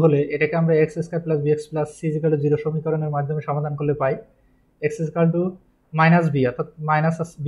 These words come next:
আসছে এখানে মাইনাস ওয়ান, তাহলে মাইনাস ওয়ান আছে প্লাস ওয়ান, প্লাস মাইনাস root over b square minus minus one এর হোল স্কয়ার করলে ওয়ান, মাইনাস ফোর এ, ফোর এ সি, four into a আছে ওয়ান, c আছে ওয়ান, তাহলে মাইনাস ফোর ওকে ফোর, by two into one, a আছে ওয়ান, তাহলে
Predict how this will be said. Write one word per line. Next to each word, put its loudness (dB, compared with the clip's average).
আসছে -4
এখানে -4
মাইনাস 4
ওয়ান, -2
তাহলে -2
মাইনাস -4
ওয়ান -2
আছে -8
প্লাস -2
ওয়ান, -4
প্লাস 0
মাইনাস 0
root 2
over 4
b -2
square -4
minus -4
minus 0
one -2
এর 2
হোল 4
স্কয়ার -2
করলে 4
ওয়ান, 6
মাইনাস 0
ফোর 4
এ, 10
ফোর 6
এ 8
সি, -2
four 4
into 0
a 6
আছে -2
ওয়ান, 2
c -20
আছে -6
ওয়ান, -4
তাহলে -12
মাইনাস -2
ফোর -2
ওকে -8
ফোর, -6
by 0
two 2
into 2
one, 4
a 2
আছে -6
ওয়ান, 0
তাহলে -14